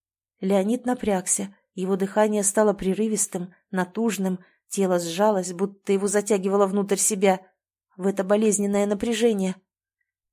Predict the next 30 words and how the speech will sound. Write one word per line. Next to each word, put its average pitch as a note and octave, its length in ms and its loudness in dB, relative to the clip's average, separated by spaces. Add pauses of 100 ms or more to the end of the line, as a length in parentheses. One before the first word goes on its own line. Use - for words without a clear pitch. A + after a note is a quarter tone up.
(300)
Лена B3 380 2
чувствовала, A#3 680 -2
как A3+ 220 0
оно A3+ 180 2
нарастает, G#3+ 800 -2 (180)
как G3 240 -4
воздух G#3 420 2
в - 100 -12
комнате G3+ 440 2
наполняется G#3+ 680 2
чем-то A3+ 340 0
густым, G3 580 -2
почти - 360 -4
материальным, G#3 840 2
подобным G#3 480 0
статическому G#3 840 -4
разряду G#3 460 2
перед F#3+ 280 -2
бурей. F#3 440 -2 (480)
И F#3+ 80 -6
тогда G#3+ 520 -2 (220)
это F#3 220 -4
произошло. F3 680 -4 (720)
Глухой, F#3 560 -2
надрывный F#3+ 540 0
звук G3 400 -4
вырвался F#3+ 520 -2
из F#3+ 160 0
его G3+ 180 -2
груди, G3 500 -2